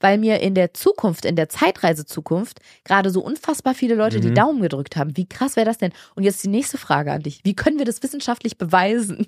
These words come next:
Speaker 1: <laughs>
Speaker 2: Wow. Ähm, weiß ich nicht, kann ich die Augen wieder zumachen jetzt, oder?
Speaker 1: Nee, du musst sie jetzt aufhalten
Speaker 2: Okay.
Speaker 1: lassen. Naja,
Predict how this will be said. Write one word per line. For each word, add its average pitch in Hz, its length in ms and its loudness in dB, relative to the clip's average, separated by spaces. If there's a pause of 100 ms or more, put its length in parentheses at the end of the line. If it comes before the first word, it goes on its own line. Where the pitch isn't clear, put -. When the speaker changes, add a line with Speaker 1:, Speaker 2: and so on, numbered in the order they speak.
(120)
Speaker 1:
<laughs> - 40 -20 (1500)
Speaker 2:
Wow. 107 360 2 (1040)
Ähm, 107 420 0
weiß 131 180 4
ich 135 60 2
nicht, 113 140 -2
kann 123 140 4
ich - 80 -2
die 127 80 2
Augen 147 220 6
wieder 117 180 4
zumachen 190 520 2
jetzt, 214 240 2
oder? 120 220 2 (260)
Speaker 1:
Nee, 233 140 6
du 370 80 4
musst 427 200 2
sie 466 120 4
jetzt 427 120 0
aufhalten 208 560 2
Speaker 2:
Okay. - 80 -4
Speaker 1:
lassen. 180 460 -2 (800)
Naja, 240 400 4